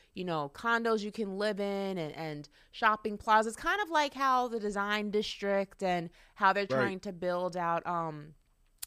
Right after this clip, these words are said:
Speaker 1: the area where the Inter Miami is gonna go ahead and play. It's gonna be the same type of vibe. This is sick, Brandon. This is
Speaker 2: Listen,
Speaker 1: gorgeous.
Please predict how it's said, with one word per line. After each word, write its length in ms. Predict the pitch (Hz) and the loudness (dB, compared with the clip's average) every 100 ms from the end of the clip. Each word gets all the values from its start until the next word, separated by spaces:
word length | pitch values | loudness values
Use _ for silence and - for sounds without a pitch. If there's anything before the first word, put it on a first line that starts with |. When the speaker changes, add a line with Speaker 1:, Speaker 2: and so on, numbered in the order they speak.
| _ 165 | _ -10
Speaker 1:
the 240 | 190 208 196 | -6 2 6
area 380 | 196 202 202 | 8 8 4
where 260 | 196 190 185 | 4 2 2
the 180 | 180 202 | 0 -4
Inter 220 | 202 202 | -6 -4
Miami 400 | 196 180 175 180 | -2 0 0 -2
is 80 | 180 | -4
gonna 140 | 185 | -6
go 160 | 175 175 | -2 0
ahead 260 | 170 175 170 | 0 -2 -4
and 140 | 170 | -6
play. 400 | - 180 180 180 | 0 2 2 0
It's 120 | 175 | -2
gonna 160 | 185 175 | -6 -4
be 100 | 175 | -4
the 100 | 165 | -6
same 220 | 190 180 | -8 -6
type 160 | 170 160 | -4 -4
of 140 | 156 | -2
vibe. 380 | 160 160 156 156 - - - | 2 2 2 0 -6 -20 -4
This 200 | 277 415 | 0 2
is 160 | 277 - | 0 0
sick, 440 | - 262 294 - | 2 4 4 0
Brandon. 480 | 165 151 143 151 170 | 0 0 -2 -6 -4
This 160 | 208 320 | -4 -4
is 120 | 233 - | -6 -2
Speaker 2:
Listen, 360 | 175 202 - 165 | 2 2 2 0
Speaker 1:
gorgeous. 360 | 120 - - | -2 -10 -18